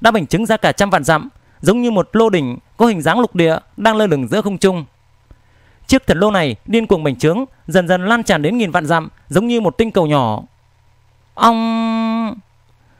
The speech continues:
Một mặt trời bay ra khỏi lô, sáng chói lóa mắt, thần hỏa cuồn cuộn, hàng tỷ đạo ánh sáng trải khắp bầu trời, đẹp đẽ vô ngần. Trên bầu trời như có hai mặt trời cùng xuất hiện,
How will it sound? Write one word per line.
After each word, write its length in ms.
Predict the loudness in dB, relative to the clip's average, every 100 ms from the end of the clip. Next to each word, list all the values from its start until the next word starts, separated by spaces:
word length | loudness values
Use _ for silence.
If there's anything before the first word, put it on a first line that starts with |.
| _
Một 160 | 0 0
mặt 140 | 0
trời 240 | 0 0 2
bay 160 | 0
ra 120 | 0 0
khỏi 180 | 0
lô, 280 | 2 2 0 -4 _ _
sáng 280 | -2 0 0
chói 280 | 0 0 0
lóa 200 | 0 0
mắt, 180 | 0 -4 _ _ _ -2
thần 120 | 0
hỏa 160 | 2 0
cuồn 180 | -2
cuộn, 280 | 2 0 0 -6 _ _ -2
hàng 220 | -2 0
tỷ 160 | 0
đạo 180 | 0 0
ánh 120 | -2
sáng 340 | -2 0 0 -4 _ -2
trải 160 | 0
khắp 180 | 0 0
bầu 100 | 0
trời, 360 | 2 2 0 -2 _ -2
đẹp 220 | -2 0
đẽ 140 | -2
vô 140 | 0 0
ngần. 320 | 0 -2 -4 -12 _ _ _ _ _ _ 0
Trên 180 | 2
bầu 120 | 2 0
trời 340 | 2 0 -2 -10 _
như 140 | -2 0
có 120 | 2
hai 140 | 0
mặt 140 | 0 0
trời 180 | 0 0
cùng 160 | -2
xuất 160 | -2 -2
hiện, 240 | 0 -2